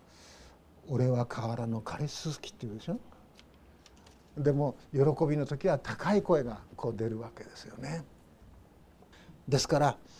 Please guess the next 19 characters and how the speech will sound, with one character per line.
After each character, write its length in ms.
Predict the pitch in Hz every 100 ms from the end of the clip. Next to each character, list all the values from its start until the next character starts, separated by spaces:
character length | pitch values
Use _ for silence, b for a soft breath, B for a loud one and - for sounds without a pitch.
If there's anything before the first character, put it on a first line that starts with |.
| b b b
四 340 | 117 143 160 156
十 240 | 143 160
六、 280 | 156 156 131
四 260 | 139 139
十 200 | 127 143
七、 320 | 127 127 123 - - -
四 240 | 131 139
十 100 | 151
八 200 | 131 -
も 120 | 139
そ 160 | 123 160
う 20 |
な 100 | 156
ん 60 | 139
で 80 |
す 100 | 123
け 80 | -
ど 100 | 147
も、 260 | 160 175